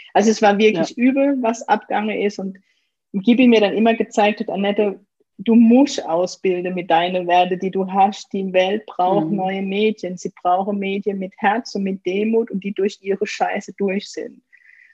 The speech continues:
Speaker 1: Und
Speaker 2: Mit
Speaker 1: dann hab ich
Speaker 2: Lockerheit.
Speaker 1: mit, ja, mit ganz viel Leichtigkeit, genau.
Speaker 2: Ja.
Speaker 1: Ähm, und dann hab ich die, ich hab die Ausbildung diktiert gekriegt. Also ich kann's nicht anders das sagen, ja. Also ich hab ganz klar vorgegeben gekriegt. Natürlich hab ich's dann damals mit meinem damaligen Team, das ich ja heute gar nicht mehr so in der Art und Weise hab,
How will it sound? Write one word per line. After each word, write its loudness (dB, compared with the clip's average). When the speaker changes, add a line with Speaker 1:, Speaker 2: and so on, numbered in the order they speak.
Speaker 1:
Und 2
Speaker 2:
Mit 4
Speaker 1:
dann 4
hab 4
ich 4
Speaker 2:
Lockerheit. -2
Speaker 1:
mit, 0
ja, 4
mit 2
ganz -2
viel -2
Leichtigkeit, -4
genau. -8
Speaker 2:
Ja. 0
Speaker 1:
Ähm, 2
und -4
dann -2
hab -4
ich -10
die, -6
ich -8
hab -4
die -2
Ausbildung -2
diktiert -4
gekriegt. -8
Also -4
ich -10
kann's -2
nicht -6
anders -6
das -6
sagen, -4
ja. -4
Also -6
ich -8
hab -4
ganz -8
klar -2
vorgegeben -4
gekriegt. -10
Natürlich 0
hab -2
ich's -10
dann -6
damals -4
mit -16
meinem -8
damaligen -8
Team, -2
das -10
ich -18
ja -6
heute -8
gar -6
nicht -18
mehr -10
so -12
in -18
der -8
Art -6
und -16
Weise -6
hab, -10